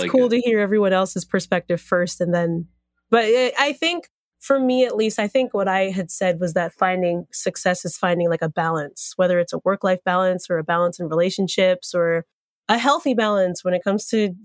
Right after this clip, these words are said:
Speaker 2: getting enough vitamins, you know? Like, it's just, for me, success feels like there's a balanced life and a balanced routine, and that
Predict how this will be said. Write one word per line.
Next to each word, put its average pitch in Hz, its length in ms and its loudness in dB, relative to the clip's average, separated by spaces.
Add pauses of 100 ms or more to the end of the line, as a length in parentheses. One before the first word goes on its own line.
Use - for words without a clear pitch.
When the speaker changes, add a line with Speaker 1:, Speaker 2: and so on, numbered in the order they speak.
Speaker 2:
getting 180 280 2
enough 220 240 2 (100)
vitamins, 190 640 2
you 208 80 4
know? 202 180 4
Like, 214 220 0
it's 196 160 -6
just, 196 360 -2 (300)
for 202 120 -6
me, 208 180 2
success 202 580 -4
feels 175 320 -2
like 170 240 -2
there's 170 200 0
a 165 80 -2
balanced 170 500 -2
life 190 400 -2
and 175 160 -4
a 165 40 -2
balanced 165 380 -2
routine, 208 600 0
and 170 280 -2
that 165 360 -2